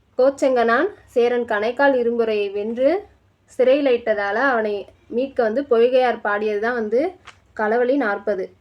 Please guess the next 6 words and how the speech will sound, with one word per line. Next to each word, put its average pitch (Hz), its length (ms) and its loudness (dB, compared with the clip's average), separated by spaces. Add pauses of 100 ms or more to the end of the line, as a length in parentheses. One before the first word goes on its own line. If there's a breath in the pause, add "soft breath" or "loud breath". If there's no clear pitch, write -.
(540)
களவழி 247 360 2
நாற்பதோட 220 380 0
ஆசிரியர் 240 600 0 (100)
பொய்கையார். 226 580 0 (1040)
பரணி 240 360 0
என்ற 277 420 2